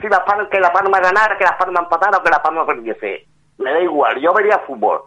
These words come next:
Pero yo, cuando, eh, Setién ha hecho fútbol aquí, que lo ha hecho,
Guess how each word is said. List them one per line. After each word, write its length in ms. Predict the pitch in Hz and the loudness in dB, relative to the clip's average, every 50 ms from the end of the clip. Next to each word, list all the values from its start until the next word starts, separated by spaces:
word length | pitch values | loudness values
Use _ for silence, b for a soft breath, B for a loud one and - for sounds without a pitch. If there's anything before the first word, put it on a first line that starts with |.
| _ _ _ _ _ _ _ _ _ _ _ _ _ | _ _ _ _ _ _ _ _ _ _ _ _ _
Pero 180 | - 95 - 87 95 | -10 -8 -8 -6 -2
yo, 360 | 143 185 226 240 240 - - - | 0 2 2 2 0 -2 -6 -8
cuando, 840 | - 120 117 113 117 117 113 113 113 110 113 113 110 113 - - - | -4 0 0 0 0 0 -2 -2 0 2 2 4 2 2 0 0 -2
eh, 560 | 123 117 117 117 117 117 110 110 110 110 110 - | 0 0 2 2 2 2 2 2 0 0 -2 -2
Setién 360 | - 107 - - 151 175 190 196 | -4 -6 -6 -4 -4 -4 -2 -2
ha 120 | - 160 165 | -2 -2 -2
hecho 160 | - 185 160 | -2 -4 -4
fútbol 320 | - 233 247 208 190 185 175 | -2 -2 -2 0 2 0 0
aquí, 180 | 175 233 240 - | 0 -2 -6 -8
que 100 | - - | -6 -4
lo 80 | - 139 | -2 0
ha 100 | 175 214 | 0 0
hecho, 400 | 190 - - 107 98 - - | -2 -4 -6 -6 -6 -6 -6